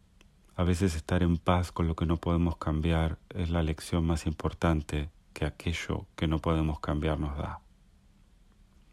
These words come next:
Te digo todo esto por si el ejercicio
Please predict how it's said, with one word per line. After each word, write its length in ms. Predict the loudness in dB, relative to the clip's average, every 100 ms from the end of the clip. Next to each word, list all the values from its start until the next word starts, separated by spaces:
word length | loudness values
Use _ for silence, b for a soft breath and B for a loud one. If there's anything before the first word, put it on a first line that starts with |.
| -20 -20 -20 -20 _ -20 -20 -20 -20 -18 B B B 4
Te 100 | 6
digo 220 | 8 8
todo 220 | 8 8
esto 260 | 6 2 -2
por 140 | -2
si 100 | 0
el 80 | 0
ejercicio 760 | 2 -2 0 -2 0 0 0